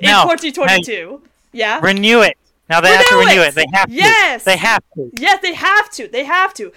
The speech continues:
Speaker 1: If, if Loud House doesn't get a renewal for season seven, just, just, just renew Casa Grandes. You could do that. Lou-, the main show can end, and Casa Grandes can just continue.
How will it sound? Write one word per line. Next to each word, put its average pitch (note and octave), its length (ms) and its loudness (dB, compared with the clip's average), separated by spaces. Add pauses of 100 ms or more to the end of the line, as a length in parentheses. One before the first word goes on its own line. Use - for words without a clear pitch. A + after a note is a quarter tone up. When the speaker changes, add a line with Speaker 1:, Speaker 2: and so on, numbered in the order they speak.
(160)
Speaker 1:
If, E4+ 200 -6
if D#4+ 160 -14
Loud G4+ 340 -2
House G#4 240 -4
doesn't F#4 280 -12
get D4 140 -4
a D4 40 -4
renewal C#4 380 -10
for C4+ 140 -10
season B3+ 280 -14
seven, C#4 460 -6 (240)
just, - 260 -10
just, - 360 -12
just G4 180 -10
renew F4+ 240 -10
Casa D4+ 380 -8
Grandes. G#3+ 500 -6
You C4+ 80 -10
could D4+ 140 -14
do C#4 180 -10
that. A#3 260 -6 (200)
Lou-, D4+ 280 -2
the D#4+ 60 -14
main G4 260 -6
show F#4 280 -4
can D#4+ 260 -16
end, A#3+ 440 -2 (180)
and B3+ 100 -8
Casa D#4+ 320 -6
Grandes D#4 260 -6
can C4+ 140 -14
just C#4 240 -10
continue. A3 680 -16